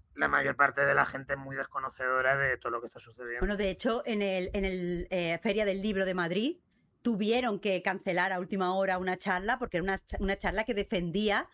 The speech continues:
Speaker 2: eh, a los colonizadores, le, refe-, le, eh, defendía al go-, al, a la monarquía de Marruecos.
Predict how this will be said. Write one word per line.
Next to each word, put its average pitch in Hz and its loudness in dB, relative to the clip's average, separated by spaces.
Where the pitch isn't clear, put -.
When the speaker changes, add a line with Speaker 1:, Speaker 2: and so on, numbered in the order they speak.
Speaker 2:
eh, 214 2
a 233 2
los 220 0
colonizadores, 190 0
le, 180 -2
refe-, 185 -2
le, 180 0
eh, 196 2
defendía 190 0
al 220 0
go-, 214 -2
al, 175 0
a 165 0
la 165 -2
monarquía 175 0
de 196 -2
Marruecos. 185 -2